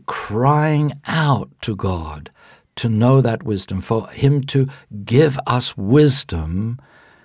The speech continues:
in the daily circumstances of our lives,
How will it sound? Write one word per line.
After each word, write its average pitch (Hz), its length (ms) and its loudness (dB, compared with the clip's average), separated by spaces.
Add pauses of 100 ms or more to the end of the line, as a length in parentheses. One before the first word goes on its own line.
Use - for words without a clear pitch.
(1000)
in 170 300 6
the 127 100 6
daily 123 360 6
circumstances 107 880 -2
of 98 100 -2
our 95 160 0
lives, 87 480 -8